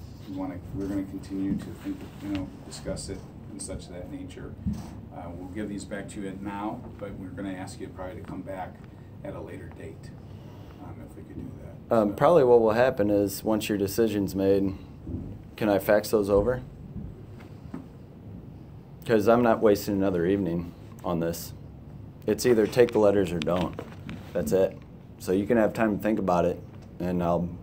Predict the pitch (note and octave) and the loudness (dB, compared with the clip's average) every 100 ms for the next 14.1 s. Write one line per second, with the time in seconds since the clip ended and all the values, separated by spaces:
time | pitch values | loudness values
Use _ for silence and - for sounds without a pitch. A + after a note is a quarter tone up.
0 | G#2+ G2+ F#2 F#2+ F#2+ - E2 F2 - F2+ | 0 2 4 4 4 4 2 2 0 0
1 | E2+ E2+ E2+ E2 E2 C#2+ D2+ D2+ C2+ - | 2 2 0 -2 -2 -2 -4 -6 -8 -8
2 | - - - - - - - - - - | -8 -12 -14 -16 -14 -14 -10 -10 -10 -12
3 | - - - - - - - - - - | -12 -12 -14 -16 -16 -18 -18 -16 -14 -12
4 | - - - - - - - - - - | -12 -12 -12 -14 -14 -16 -16 -14 -12 -8
5 | G2 F#2 - F#2 - - - - - - | -6 -6 -8 -10 -10 -12 -14 -14 -12 -12
6 | - - - G2+ - - - A2+ G#2+ G#2+ | -12 -6 4 4 4 -4 2 8 8 10
7 | A2+ A2 G#2+ - A2+ G#2+ C3 D3 A2+ A2 | 10 10 8 4 8 8 10 6 6 6
8 | A2+ G2 A2 A2+ G2+ G2 F#2 - - - | 8 6 8 10 10 6 0 -8 -16 -16
9 | - - - - G2+ A2 B2+ C3+ A#2+ G#2+ | -14 -14 -14 -6 4 6 6 6 4 6
10 | A#2+ G#2 - B2 G#2+ G2+ E2+ D#2 - D2+ | 6 6 8 8 8 4 0 -2 -2 -2
11 | - - - - - - G#2 A2 - A#2 | -4 -8 -14 -16 -12 2 2 4 4 6
12 | A2+ A2+ - - B2 G#2+ A2 G#2+ G2+ G#2+ | 6 2 -12 0 4 4 6 4 4 6
13 | A2 A2 A#2 G#2+ G#2+ G2+ - - A2+ G2 | 6 6 4 4 4 2 0 6 8 8
14 | F2 | 4